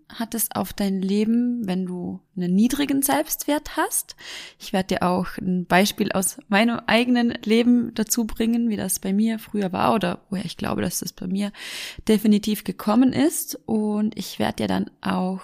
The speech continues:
im Anschluss, nachdem wir einfach ein bisschen darüber gequatscht haben, vier Tools, vier Wege vorstellen, wie du deinen Selbstwert stärken kannst. Und ja,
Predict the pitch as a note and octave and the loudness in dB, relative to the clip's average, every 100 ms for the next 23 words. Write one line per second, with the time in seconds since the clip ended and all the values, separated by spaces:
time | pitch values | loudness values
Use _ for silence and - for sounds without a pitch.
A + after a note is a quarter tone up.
0 | - - - - - _ F#3 F#3 - F#3 | -14 -20 -20 -20 -20 _ 0 0 2 2
1 | G#3+ A#3+ - C4 D4+ - - - G#3 F3 | 2 0 0 0 2 0 -2 -2 -6 -4
2 | F#3+ F#3+ F#3 - F3 E3+ E3+ F3+ - E3+ | 0 0 0 -2 -2 -2 -4 -6 -6 -6
3 | E3 D#3+ E3+ F#3+ - D4+ D4+ - D#4+ D#4 | -6 -8 -8 -8 -6 -6 -4 -4 0 2
4 | D#4+ F4 - - - - - - - - | 2 0 -6 -18 -14 -14 -14 -18 -16 -12
5 | - A3+ B3 C4+ C4 C4+ C4+ - _ _ | -2 4 6 6 6 2 -2 -12 _ _
6 | _ _ _ - A#3+ B3 B3 - - A3+ | _ _ _ 0 2 2 2 2 4 4
7 | E3+ G3 G#3 - F3+ F3+ G#3+ - G#3+ A3+ | 6 6 4 -2 -2 0 0 0 0 0
8 | A#3+ - _ _ - A#3 C#4+ B3+ F#3+ F#3 | -2 -4 _ _ 0 4 4 4 4 2
9 | - F3 - - F#3+ - - E3+ E3 - | 0 -2 -4 -6 -8 -6 -4 -4 -6 -10
10 | F#3 F3+ - F3+ - - _ E3+ D#3+ D#3+ | -10 -10 -10 -12 -12 -16 _ -6 -4 -4
11 | E3 - _ - | -8 -12 _ -10